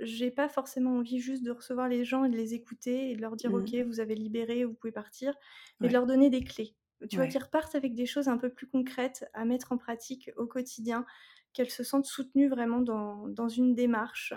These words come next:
Speaker 1: Hem, ça fait du bien de parler, ça fait du bien de, de sortir ce qu'on a. Déjà, ça libère, ça libère de la place, mais de, voilà, de, d'être des outils concrets, heu, c'est, c'est, c-, c'est bien aussi et hem, et ça aide au quotidien.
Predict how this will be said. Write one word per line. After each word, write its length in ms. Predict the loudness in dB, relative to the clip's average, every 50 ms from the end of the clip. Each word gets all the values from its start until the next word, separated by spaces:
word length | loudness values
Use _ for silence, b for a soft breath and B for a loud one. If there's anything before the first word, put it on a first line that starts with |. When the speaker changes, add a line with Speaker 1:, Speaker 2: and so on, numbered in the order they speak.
| -10 -10
Speaker 1:
Hem, 600 | -8 -8 -6 -6 -6 -6 -6 -4 -6 -6 -6 -8 -12 b b b
ça 160 | -6 -4 -4 -2
fait 120 | -2 -4
du 120 | -6 -6
bien 160 | -4 0 0 0
de 60 | 0
parler, 260 | 0 -2 -4 -4 -6
ça 160 | -6 -8 -10 -12
fait 140 | -12 -16 -20
du 140 | -20 -20 -10
bien 180 | -6 -4 -2
de, 140 | -2 -2 -4 -8 -12
de 140 | -14 -14 -16
sortir 420 | -12 -10 -10 -10 -10 -10 -10 -10 -10
ce 60 | -10 -8
qu'on 200 | -6 -4 -4 -4
a. 140 | -4 -6 -8 -12 _ _ _
Déjà, 200 | -10 -6 -6 -4
ça 140 | -4 -4 -6
libère, 340 | -6 -4 -4 -4 -4 -6 -6
ça 120 | -10 -10
libère 240 | -8 -6 -6 -6 -6
de 60 | -6 -6
la 80 | -8
place, 440 | -6 -6 -6 -6 -8 -8 -10 -14 b b b b b b b b b b b _ 4
mais 160 | 6 8 8
de, 260 | 8 6 2 -2 -8 -18 _ _ _ _ -4
voilà, 200 | -2 -2 0 -2
de, 300 | -2 -4 -6 -6 -8 -4 -2
d'être 160 | 0 0 2
des 200 | 2 2 2 2
outils 220 | 0 -2 -4 -6 0
concrets, 520 | 2 4 4 4 2 0 0 2 2 2 0 0 -2
heu, 20 |
c'est, 300 | -6 -8 -8 -8 -8 -8
c'est, 380 | -8 -8 -8 -8 -8 -8 -10 -12 -14 -18
c-, 200 | -20 -20 -20 _
c'est 220 | -18 -8 -6 -4 -2
bien 260 | 0 4 4 6 6
aussi 580 | 6 4 2 -2 -8 -4 -2 0 2 2 0 0 -2
et 220 | -2 -2 0 0
hem, 540 | -2 -2 -4 -4 -6 -6 -6 -6 -6 -8 -8 -12 _ _ _ _ _ _ _ _ _ _ _ _ -2
et 60 | -2
ça 220 | 0 2 2 4 4
aide 120 | 4 4 4
au 40 | 0
quotidien. 480 | -2 -6 -8 -10 -12 -12 -12 -12 -14